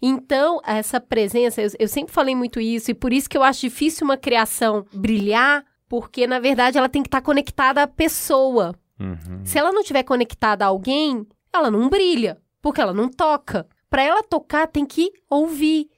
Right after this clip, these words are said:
Speaker 1: Pra ouvir, não pode ter muito ego.
Speaker 2: Uhum.
Speaker 1: Não é sobre você, é sobre o outro.
Speaker 2: Uhum.
Speaker 1: Então, eu sempre falei isso muito. E aí,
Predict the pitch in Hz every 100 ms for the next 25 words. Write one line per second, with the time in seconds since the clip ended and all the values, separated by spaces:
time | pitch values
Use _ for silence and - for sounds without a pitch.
0 | - 339 370 247 277 339 285 349 480 -
1 | - 269 247 226 233 196 170 160 170 _
2 | _ _ - 101 82 90 339 453 - 294
3 | 247 233 233 - 214 214 269 247 262 370
4 | 381 294 294 233 220 _ _ 104 98 85
5 | 92 87 285 349 359 403 440 - 370 381
6 | - 339 302 302 320 277 254 269 294 320